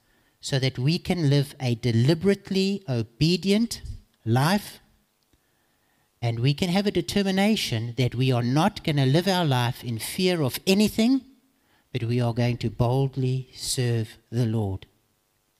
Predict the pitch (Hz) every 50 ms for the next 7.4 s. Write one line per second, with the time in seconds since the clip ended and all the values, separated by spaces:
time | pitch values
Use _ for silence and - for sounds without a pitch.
0 | _ _ _ _ _ _ _ _ _ _ _ _ _ _ _ _ _ _ _ _
1 | _ _ _ _ _ - 120 151 156 - - 175 175 175 151 - - 180 165 156
2 | 156 160 160 139 113 117 - - 151 131 120 117 117 120 156 160 139 - - 139
3 | 127 117 117 120 - 165 180 190 175 185 190 190 185 175 - - - - - -
4 | - - - _ _ _ _ _ _ _ _ _ _ _ - 208 202 - - 220
5 | 202 196 151 - - - - 165 156 151 156 151 131 110 - 127 117 110 - -
6 | - - - - - _ _ _ _ _ _ _ _ _ _ _ _ - 120 120
7 | 120 120 120 120 120 113 - -